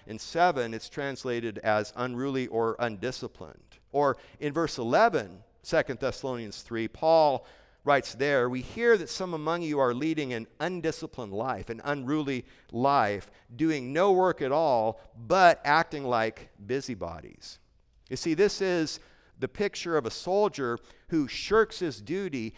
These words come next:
and as a result of that is a danger to himself and a danger to every other soldier in his troop, in his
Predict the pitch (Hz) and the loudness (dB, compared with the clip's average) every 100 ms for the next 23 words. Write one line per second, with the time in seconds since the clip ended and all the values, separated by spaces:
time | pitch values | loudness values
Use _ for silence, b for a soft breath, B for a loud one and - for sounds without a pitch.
0 | B - 175 180 147 135 127 185 233 220 | B -6 0 0 0 -4 -2 0 2 0
1 | 139 131 120 123 160 127 107 160 202 208 | 0 4 4 4 -2 -4 -6 -4 -4 -4
2 | 185 - 160 123 - 208 208 143 135 - | -6 -4 -6 -6 -8 -2 4 4 2 -4
3 | B B - 160 139 139 185 196 160 160 | B B -6 -4 -2 0 0 0 -2 -6
4 | - - 165 202 196 180 - 190 156 139 | -6 -4 2 2 2 -2 2 4 4 2
5 | 123 B B - 185 180 170 123 117 110 | 0 B B -6 0 2 0 -2 -4 -6
6 | b - 147 139 123 - - 165 123 113 | b -8 -6 -2 -4 -4 -6 -4 -4 -4
7 | 127 131 117 107 - | -4 -2 -2 -4 -12